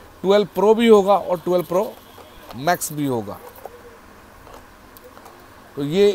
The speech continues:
टेस्टर भी मैंने आपको दिखा दिया almost। अब इसके बाद आ जाता है iPhone twelve series complete।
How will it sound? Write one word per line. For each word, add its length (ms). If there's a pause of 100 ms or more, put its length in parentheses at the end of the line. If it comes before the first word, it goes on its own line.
(580)
टेस्टर 300
भी 80
मैंने 200
आपको 260
दिखा 260
दिया 220
almost। 580 (1300)
अब 180
इसके 280
बाद 200
आ 100
जाता 300
है 200 (680)
iPhone 340
twelve 200
series 260
complete। 560